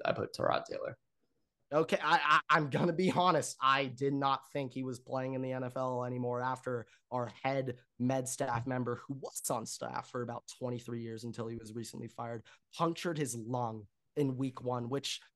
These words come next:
Speaker 2: might have actually been the greatest thing that ever happened in Chargers franchise history, 'cause that led to Herbert starting that game, winning week one against the Chiefs.
Speaker 1: Hey.
Speaker 2: Against the Chiefs in his N F L debut that he did not know he was gonna play in.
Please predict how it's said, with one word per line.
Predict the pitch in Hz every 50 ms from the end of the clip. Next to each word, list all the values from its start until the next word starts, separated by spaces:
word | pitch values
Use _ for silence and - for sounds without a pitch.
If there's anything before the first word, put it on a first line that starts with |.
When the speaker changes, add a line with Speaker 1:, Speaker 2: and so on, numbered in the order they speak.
| _ - - - _ -
Speaker 2:
might | 208 185 190 240 302 339
have | 302 220
actually | 190 202 202 - - 185
been | 185 190
the | 170 170
greatest | 135 156 156 156 151 147 143 -
thing | 151 147 139
that | 139 139
ever | 123 131 123
happened | 120 127 127 127 127 139 135 131
in | 127 123
Chargers | 123 131 127 127 123 127 123 -
franchise | 131 127 127 123 127 120 117 -
history, | 127 123 123 - - 139 131
'cause | 127 127 -
that | 123 120 123
led | 131 123 123
to | 127 123
Herbert | - - 135 131 127 139 135 131
starting | - - 135 127 123 123
that | 123 127 127
game, | - 127 127 123 120 - _ - _ _ -
winning | - 127 127 156 175 175 170 165 160 143 123
week | 127 147 147 143 -
one | 131 127 131 131 131 123 123 - _ - -
against | 131 131 139 151 208 247 - -
the | 120
Chiefs. | - - - - 127 120 135 - - - - - - _ _ _ _ _ _ _ _ _ _ _ -
Speaker 1:
Hey. | - 160 220 226 - - - _ _ -
Speaker 2:
Against | 165 151 143 135 139 165 202 254 - -
the | - 139 117
Chiefs | - - - - 127 123 151 214 - - - - - _ _ _ _ _ _ _ _ - -
in | 175 151 139
his | 131 120 - - _ _ -
N | 160 147 139
F | 131 -
L | 135 127 123
debut | 123 127 123 123 113 120 123 147 156
that | 131 120
he | 120 120
did | 113 - 127 113
not | 117 117 117 -
know | 120 110 110
he | 113 113 110
was | 113 117
gonna | - 117 113 107
play | - - - 117 123
in. | 147 185